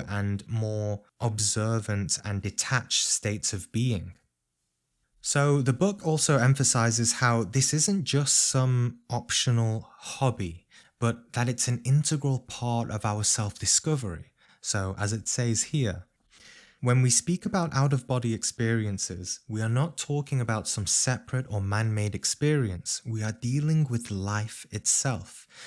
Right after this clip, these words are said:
not some strange phenomena that only a few experience. It is inherent to all of us, but most of us just aren't conscious of it. This is why we have to address our lives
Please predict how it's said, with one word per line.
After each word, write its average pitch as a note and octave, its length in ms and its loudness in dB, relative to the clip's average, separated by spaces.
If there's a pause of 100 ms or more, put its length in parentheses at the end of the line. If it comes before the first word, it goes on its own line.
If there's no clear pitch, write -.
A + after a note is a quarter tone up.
(120)
not C3 220 0
some D3+ 200 2
strange B2+ 580 0
phenomena A2+ 560 -2
that G2 180 -4
only G#2 280 -2
a G2 40 -2
few G2+ 300 -2
experience. A#2 840 -2 (380)
It A#2 100 0
is A#2 140 2
inherent B2+ 520 2
to A2+ 180 -2
all C#3 280 2
of G2 140 -4
us, - 260 -8 (300)
but G2+ 140 -6
most A#2+ 400 2
of A2+ 160 2
us G#2 240 -2 (100)
just - 380 0 (100)
aren't F#2+ 300 -4
conscious G#2+ 520 -2
of F2+ 160 -8
it. - 160 -20 (360)
This - 200 0
is E3+ 140 2
why E3+ 140 -2
we D3+ 140 0
have C#3 160 0
to C3 160 -2
address A#2 500 -2
our G#2+ 180 -4
lives F2+ 640 -4